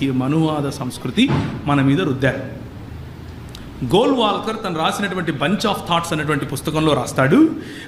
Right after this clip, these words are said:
క్రైస్తవులు ఈ దేశంలో రెండవ శ్రేణి, ఆ, ఆ, నాగరికులుగా, లేదా రెండవ శ్రేణి సిటిజన్స్‌గా,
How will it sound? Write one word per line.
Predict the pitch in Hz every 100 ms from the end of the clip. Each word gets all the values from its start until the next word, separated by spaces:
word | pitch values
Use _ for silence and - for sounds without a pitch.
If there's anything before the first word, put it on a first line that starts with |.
| -
క్రైస్తవులు | 185 269 - - 277 269
ఈ | 240 196
దేశంలో | 165 214 233 202 180 240 - - - -
రెండవ | 147 226 302 302 285
శ్రేణి, | 277 233 233 226 226 226 - - 208
ఆ, | 185 170 165
ఆ, | 170 160 151 139 123
నాగరికులుగా, | 143 190 202 190 202 175 156
లేదా | 165 180
రెండవ | 143 180 233 254
శ్రేణి | 240 - 220 214 208
సిటిజన్స్‌గా, | - 180 214 247 - 208 175 -